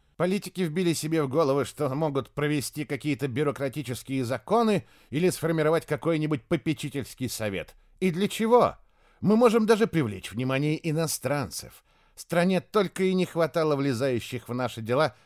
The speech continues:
корыстных иностранцев. "Вы сами на себя это навлекли", отозвалась Шая. "Горные нагло нарушили правила Киконского нефритового альянса. Дору вас покрывал". "Доро, человек дальновидный!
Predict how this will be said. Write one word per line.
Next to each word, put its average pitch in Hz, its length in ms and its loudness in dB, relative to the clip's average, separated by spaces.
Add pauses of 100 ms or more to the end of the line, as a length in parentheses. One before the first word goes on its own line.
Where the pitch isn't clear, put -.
(120)
корыстных 147 720 0
иностранцев. 151 880 -4 (680)
"Вы 175 220 -2
сами 196 320 -2
на 127 120 0
себя 139 320 -4
это 151 220 -2
навлекли", 147 680 -2
отозвалась 92 640 -4
Шая. 90 440 -4 (340)
"Горные 190 540 2
нагло 180 320 0
нарушили 160 520 -2
правила 135 460 0
Киконского 139 640 -6
нефритового 127 720 -4
альянса. 120 760 -4 (320)
Дору 151 420 4
вас 113 220 0
покрывал". 135 580 -2 (760)
"Доро, 101 640 0 (300)
человек 170 500 2
дальновидный! 147 960 0